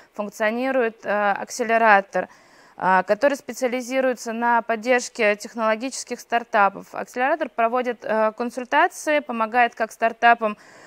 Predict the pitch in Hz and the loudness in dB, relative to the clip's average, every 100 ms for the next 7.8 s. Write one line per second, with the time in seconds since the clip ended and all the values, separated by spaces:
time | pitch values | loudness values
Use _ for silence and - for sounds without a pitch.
0 | - - 202 208 196 233 - 220 233 240 | -12 0 2 4 2 -4 -6 -6 -4 -2
1 | 269 370 330 - - 240 330 302 240 226 | 0 -2 -4 -10 -4 -2 -2 -4 -8 -8
2 | 233 226 226 220 214 220 220 226 220 220 | -4 -4 -4 -6 -6 -8 -10 -12 -8 -6
3 | 214 226 220 196 202 269 302 285 - 247 | -2 0 0 -4 -4 -4 -4 -8 -10 -6
4 | 254 254 - 202 - 214 - 320 - 277 | -6 -6 -10 -12 -6 -6 -2 -2 -2 -6
5 | 233 202 220 214 208 208 214 208 - - | -6 -6 -4 -4 -8 -10 -6 -6 -8 -16
6 | _ 196 208 - 196 196 208 202 196 208 | _ -12 -12 -10 -6 -2 0 0 -2 -4
7 | 202 196 202 208 202 277 330 302 | -2 0 -2 -2 -4 -2 0 0